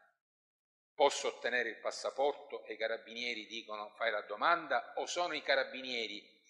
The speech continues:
che lei ha detto chiesero, quindi, o sono i carabinieri a dire a suo padre, "Chiedi il passaporto per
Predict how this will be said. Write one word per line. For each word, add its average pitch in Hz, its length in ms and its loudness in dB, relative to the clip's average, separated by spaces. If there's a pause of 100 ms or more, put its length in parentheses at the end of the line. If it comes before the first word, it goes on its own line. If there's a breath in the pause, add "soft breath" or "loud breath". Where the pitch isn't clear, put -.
(120)
che 135 80 -8
lei 131 80 4
ha 123 80 4
detto 120 300 -4
chiesero, 120 580 -2
quindi, 113 400 -14
o 123 80 -8
sono 170 220 -6
i 139 40 -4
carabinieri 135 720 2 (280)
a 117 140 -4
dire 131 320 4
a 113 60 6
suo 117 220 0
padre, 110 540 6 (580)
"Chiedi 131 300 -2
il 117 80 -10
passaporto 113 840 8
per 113 260 2